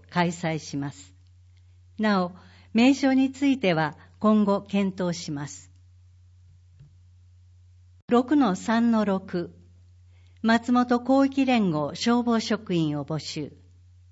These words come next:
令和三年四月に採用予定の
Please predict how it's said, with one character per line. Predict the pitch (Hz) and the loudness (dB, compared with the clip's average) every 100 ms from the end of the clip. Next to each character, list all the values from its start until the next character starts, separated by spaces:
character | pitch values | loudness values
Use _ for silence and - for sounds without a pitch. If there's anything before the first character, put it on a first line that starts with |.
| - - _ _ _ _ _ _ _ _ _ _ _ - | -20 -20 _ _ _ _ _ _ _ _ _ _ _ -4
令 | 240 294 | 2 4
和 | 226 185 | 4 2
三 | 190 214 208 | 0 0 2
年 | 208 202 | 2 0
四 | 202 196 | -2 -2
月 | 196 208 208 202 | -2 -2 -4 -2
に | 170 160 | -2 -2
採 | - 220 220 233 | -4 -2 2 2
用 | 220 214 | 2 2
予 | 202 | 0
定 | 202 170 170 | -2 -2 -2
の | 156 151 | -2 -6